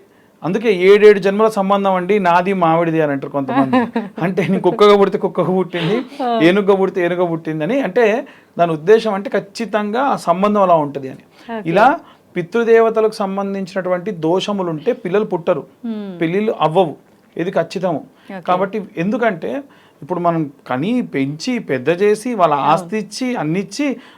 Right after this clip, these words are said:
Speaker 1: వాళ్ళకు సంవత్సరంలో ఒక రోజు స్మరించుకోలేని దుస్థితిలో మనం ఉంటే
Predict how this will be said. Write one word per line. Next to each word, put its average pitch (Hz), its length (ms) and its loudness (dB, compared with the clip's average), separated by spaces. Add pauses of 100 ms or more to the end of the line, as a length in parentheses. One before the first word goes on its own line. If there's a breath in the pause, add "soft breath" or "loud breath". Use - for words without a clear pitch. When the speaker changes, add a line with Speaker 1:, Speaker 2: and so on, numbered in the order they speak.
(160 loud breath)
Speaker 1:
వాళ్ళకు 226 360 6
సంవత్సరంలో 233 760 2
ఒక 220 280 4
రోజు 208 300 6
స్మరించుకోలేని 233 880 2
దుస్థితిలో 208 500 0
మనం 233 220 4
ఉంటే 202 520 2